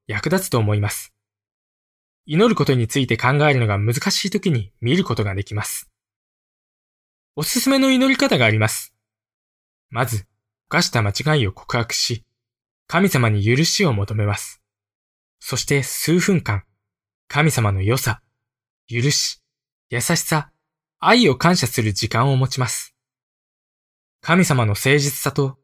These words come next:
力について賛美する時間を数分間持ちます。自分の家族と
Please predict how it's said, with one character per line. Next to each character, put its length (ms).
力 360
に 120
つ 160
い 80
て 160
賛 300
美 100
す 100
る 120
時 140
間 260
を 180
数 300
分 220
間 200
持 100
ち 100
ま 100
す。 240
自 180
分 200
の 80
家 140
族 200
と 180